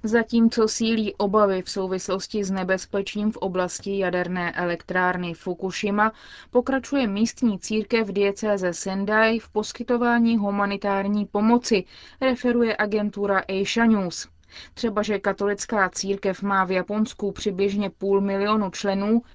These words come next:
je katolická charita nejaktivnější nevládní organizací v zemi, jak podotýká její předseda Tarzicius Isayo Kikuchi,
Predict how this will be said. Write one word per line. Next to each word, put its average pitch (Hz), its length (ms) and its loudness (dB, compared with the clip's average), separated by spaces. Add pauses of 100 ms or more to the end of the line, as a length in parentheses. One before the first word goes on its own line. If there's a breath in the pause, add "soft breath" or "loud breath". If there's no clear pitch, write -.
(120 soft breath)
je 226 220 2
katolická 196 680 -2
charita 208 480 0
nejaktivnější 233 960 2
nevládní 202 520 4
organizací 196 760 -2
v 180 60 -8
zemi, 220 360 4 (280 loud breath)
jak 254 260 -2
podotýká 196 680 2
její 185 300 2
předseda 202 600 0 (400 loud breath)
Tarzicius 202 800 -4
Isayo 185 560 0
Kikuchi, 190 760 0